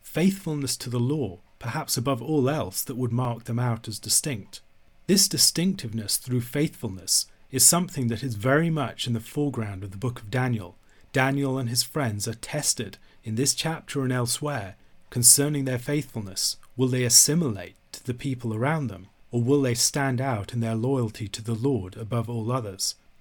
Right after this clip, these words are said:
Once again, this recalls the experience of such as Joseph in the land of Egypt, and also Moses in Egypt at the beginning of the book of Exodus. Daniel and his friends receive new names in this book.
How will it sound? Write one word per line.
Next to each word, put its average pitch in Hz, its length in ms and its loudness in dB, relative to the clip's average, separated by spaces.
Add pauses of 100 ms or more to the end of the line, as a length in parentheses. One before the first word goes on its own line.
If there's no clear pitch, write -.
Once 147 260 0
again, 123 340 2
this 120 240 0
recalls 123 520 0
the 127 120 -4
experience 123 680 -2
of 117 100 -6
such - 340 0
as 107 120 0
Joseph 131 540 0
in 117 120 -2
the 113 80 0
land 117 240 2
of 101 80 -4
Egypt, 135 480 -4 (300)
and 120 120 2
also 135 360 4
Moses 120 540 2
in 117 120 -2
Egypt 113 480 -4
at 113 120 -14
the 117 60 -6
beginning 120 380 0
of 101 120 -6
the 113 80 -4
book 110 220 -4
of 110 100 -4
Exodus. 117 640 -2 (420)
Daniel 120 480 2
and 101 100 -8
his 117 140 -4
friends 120 480 -2
receive 123 460 0
new 127 160 0
names 123 420 2
in 110 120 -2
this 101 160 -4
book. - 380 -10